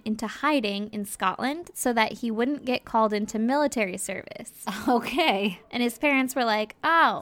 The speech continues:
Speaker 2: Sounds like William.
Speaker 1: That makes a lot of <laughs> sense."
Speaker 2: Yeah.
Speaker 1: But don't worry, 'cause he was gonna live in William's house and he would also collect the rent for them.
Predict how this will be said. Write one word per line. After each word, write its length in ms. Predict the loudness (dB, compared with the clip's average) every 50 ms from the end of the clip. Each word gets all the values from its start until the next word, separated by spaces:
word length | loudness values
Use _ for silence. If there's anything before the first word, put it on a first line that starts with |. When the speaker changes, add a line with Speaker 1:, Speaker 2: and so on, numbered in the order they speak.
| -8
Speaker 2:
Sounds 460 | -8 -4 -2 0 0 0 0 -2 -2 0
like 240 | 2 2 2 0
William. 520 | 0 -2 -2 -2 -4 -4 -6 -8 -8 -4 0
Speaker 1:
That 120 | 2 2 2
makes 200 | 2 0 0 4
a 20 |
lot 140 | 4 4 6
of 100 | 4 2
<laughs> 80 | 0 0
sense." 300 | 2 4 4 2 2 0
Speaker 2:
Yeah. 440 | -2 -2 -2 -2 -2 -4 -6 -8 -12 -14 _ _ _ _ -10
Speaker 1:
But 580 | -6 4 8 8 10 10 10 8 6 4 0 -4 0
don't 260 | 4 4 4 4 4
worry, 380 | 2 2 4 2 2 0 -2 -2
'cause 260 | -2 -2 -2 -2 -2
he 180 | -4 -2 0
was 160 | 2 2 2 2
gonna 260 | 2 2 2 2 0
live 260 | 2 2 2 2 2
in 140 | 0 0 0
William's 420 | 0 0 -2 -2 -4 -6 -6 -6
house 520 | 0 4 6 6 6 6 2 -2 -2 -4 -4
and 160 | -4 -4 -2
he 180 | -2 -2 -2 -2
would 140 | 0 0 2
also 340 | 2 2 2 0 -2 -4
collect 440 | -6 -4 -2 -2 -2 -2 -4 -4 -4
the 80 | -2 0
rent 260 | 2 0 0 -2 -6
for 160 | -6 -6 -6
them. 300 | -6 -8 -10 -12 -16 -20